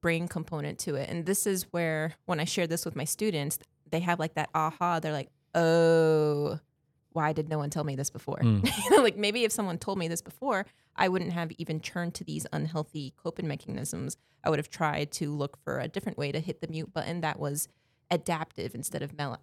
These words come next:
Speaker 1: maladaptive.
Speaker 2: Mm.
Speaker 1: Right? So we can talk about how that's going in the brain
Speaker 2: Yeah,
Speaker 1: if
Speaker 2: let's,
Speaker 1: you're
Speaker 2: let's do that for a minute, 'cause I think,
Speaker 1: Yeah.
Speaker 2: I think th-, I, I just even like that idea of adaptive or maladaptive, right? Like,
Speaker 1: Yeah.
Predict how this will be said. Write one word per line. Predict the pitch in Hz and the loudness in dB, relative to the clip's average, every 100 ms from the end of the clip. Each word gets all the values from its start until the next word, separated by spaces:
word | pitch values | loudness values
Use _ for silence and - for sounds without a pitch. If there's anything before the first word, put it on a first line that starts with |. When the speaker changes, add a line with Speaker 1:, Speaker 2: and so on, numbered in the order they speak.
| 175 | -4
Speaker 1:
maladaptive. | 156 139 76 - - - - - 123 | -2 -2 -6 -8 -12 -14 -18 -4 4
Speaker 2:
Mm. | 110 101 98 - _ _ - | 6 6 2 -4 _ _ -4
Speaker 1:
Right? | 139 - | -4 -2
So | - 165 | 0 0
we | 247 | 0
can | 247 | -2
talk | 185 196 | -4 -6
about | 180 147 139 - _ 170 | -6 -4 -4 -6 _ -4
how | 151 | -2
that's | 151 - | -2 -6
going | - 156 151 | -6 -4 -4
in | 143 | -6
the | |
brain | 127 170 190 143 135 | -4 -2 -2 4 10
Speaker 2:
Yeah, | 139 117 | 10 10
Speaker 1:
if | |
Speaker 2:
let's, | 135 143 | 8 6
Speaker 1:
you're | 160 | 6
Speaker 2:
let's | 160 - | 4 6
do | - 147 | 6 8
that | 123 - | 8 4
for | 113 | 4
a | |
minute, | 104 101 - | 6 4 6
'cause | 120 | 8
I | 143 | 8
think, | 185 160 | 10 8
Speaker 1:
Yeah. | - - _ _ - | 6 -4 _ _ 2
Speaker 2:
I | 127 | 4
think | - 165 143 | 8 8 6
th-, | - | 2
I, | 131 135 | 6 6
I | 127 | 8
just | 117 139 151 | 10 8 8
even | 127 120 | 8 10
like | 120 | 8
that | 120 117 | 8 8
idea | 110 113 113 | 8 10 8
of | |
adaptive | 110 113 113 113 - 104 | 8 6 8 8 8 8
or | 104 | 8
maladaptive, | 101 101 104 101 95 92 - 92 | 8 8 8 6 4 2 0 2
right? | 101 104 104 | 4 6 8
Like, | |
Speaker 1:
Yeah. | 104 | 6